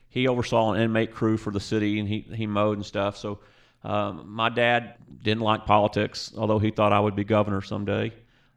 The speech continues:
Uh, in fact, I wanted to quit politics at one point. My dad said, "No, you need to stay in there. Uh, no one will stand up for anybody like you will. You gotta stay, just keep doing it." Uh, but when my,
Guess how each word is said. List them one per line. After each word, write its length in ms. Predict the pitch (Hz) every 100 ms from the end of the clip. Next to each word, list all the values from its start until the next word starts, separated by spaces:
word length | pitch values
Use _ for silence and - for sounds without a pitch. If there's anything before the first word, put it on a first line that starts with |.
| -
Uh, 400 | 101 101 98 -
in 60 | 101
fact, 240 | 120 110
I 60 | 110
wanted 320 | 113 123 110
to 40 |
quit 300 | - 120 -
politics 420 | - 110 113 104 -
at 60 |
one 120 | 107
point. 340 | 101 104 104 101
My 120 | 101
dad 220 | 104 104
said, 120 | 110 104
"No, 180 | 110 110
you 140 | 110
need 120 | 113
to 40 | 98
stay 260 | - 104
in 120 | 107
there. 400 | 101 98 98 101 - - _ _
Uh, 120 | 107 98
no 120 | 104
one 120 | 104
will 80 | 101
stand 280 | - 110 107
up 160 | 107
for 100 | -
anybody 400 | 104 101 101 101
like 200 | 98 98
you 120 | 107 98
will. 200 | 101 98 - -
You 140 | 98
gotta 240 | 104 98
stay, 400 | 95 110 101 98 -
just 160 | 104 -
keep 220 | - -
doing 180 | 151 127
it." 100 | - - - - _ _ -
Uh, 280 | 110 107 104
but 160 | - -
when 100 | 107
my, 160 | 101